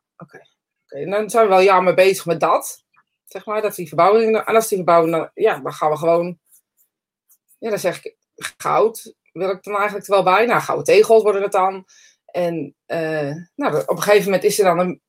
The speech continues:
een lege groene muur. Vraag me niet hoe deze, die lege groene muur dan komt, maar die is er dan ineens. En dan, ja, dan klopt het of zo allemaal. Maar dan, we hebben, zijn eigenlijk altijd wel met elkaar eens. Maar misschien vraag ik wel nooit de mening van een ander.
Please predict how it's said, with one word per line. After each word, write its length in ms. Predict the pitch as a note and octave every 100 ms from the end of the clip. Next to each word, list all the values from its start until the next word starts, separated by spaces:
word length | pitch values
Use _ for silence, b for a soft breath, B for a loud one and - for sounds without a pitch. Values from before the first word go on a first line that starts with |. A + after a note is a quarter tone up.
| _
een 280 | F#3 F3 E3
lege 280 | F#3+ A3 F#3
groene 380 | - F#3+ F3
muur. 360 | E3 F3 F#3+ C#4+
Vraag 260 | - G3+ G3
me 80 |
niet 120 | G#3 F#3
hoe 200 | A3 G#3
deze, 240 | G#3 G3
die 100 | G#3
lege 220 | G#3 G#3
groene 200 | F3+ F#3+
muur 180 | E3+ F#3+
dan 160 | A3+ A3
komt, 220 | A#3 B3+
maar 80 | A3+
die 100 | E3+
is 120 | G3
er 80 | A3+
dan 100 | A3+
ineens. 480 | G#3 A3 D4 - _ _ _ _
En 140 | -
dan, 300 | A3+ E3+ D3 _ _ _
ja, 260 | C4+ A#3+
dan 200 | D#3 F3+
klopt 220 | - -
het 120 | C5+ B4
of 60 |
zo 180 | G#4+ F4
allemaal. 420 | G3 G3+ F#3 E3
Maar 100 | F3
dan, 100 | A3+ A#3 - _ F3 _
we 140 | F#3+
hebben, 260 | A#3+ B3 A#3+
zijn 140 | B3+
eigenlijk 300 | A3+ B3 -
altijd 200 | B3 B3
wel 140 | A3 A#3
met 140 | A3+
elkaar 200 | A3+ A3+
eens. 200 | B3 A#3+
Maar 160 | A3 A3+
misschien 420 | A3 - C4+ A#3+
vraag 240 | - G3+
ik 60 | G3
wel 120 | G#3 G3
nooit 200 | G#3+ A3
de 60 |
mening 260 | G3 F#3+ F3+
van 120 | F3+
een 140 | F3
ander. 200 | F#3 D#3+